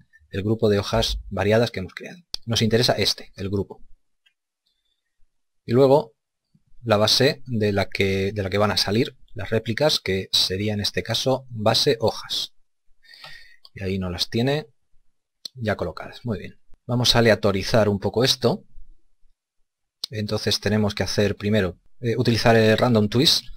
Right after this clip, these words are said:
del replicator. Es para que los gire al azar, en este caso los queremos girar en el eje Y. Así que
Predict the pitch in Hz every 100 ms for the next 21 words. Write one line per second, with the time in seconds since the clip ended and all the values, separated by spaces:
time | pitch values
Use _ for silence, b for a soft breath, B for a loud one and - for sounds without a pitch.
0 | - 107 101 98 98 110 110 139 - -
1 | - - - - 107 104 101 98 - 104
2 | 98 92 87 120 123 101 101 98 120 104
3 | 98 101 - 95 95 92 92 90 - -
4 | 147 - - - - - - - - -
5 | _ - - - 120 -